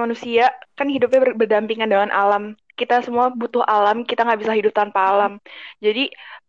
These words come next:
siapapun kalian, mau mahasiswa, mau masyarakat umum, ketika, eh, ke-, keadaan sudah membaik lagi, keadaan bumi sudah, sudah membaik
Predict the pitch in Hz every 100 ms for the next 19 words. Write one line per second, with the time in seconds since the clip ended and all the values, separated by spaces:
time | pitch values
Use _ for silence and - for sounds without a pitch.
0 | _ - 233 220 220 226 226 208 208 254
1 | 277 233 220 208 262 277 277 247 220 214
2 | 214 208 202 208 - 208 302 339 _ -
3 | - - _ 254 240 233 - 226 220 220
4 | - - - 220 220 214 220 - - -
5 | 233 - 214 214 226 240 240 233 208 208
6 | 208 247 262 226 214 208 214 220 214 -
7 | 208 214 208 196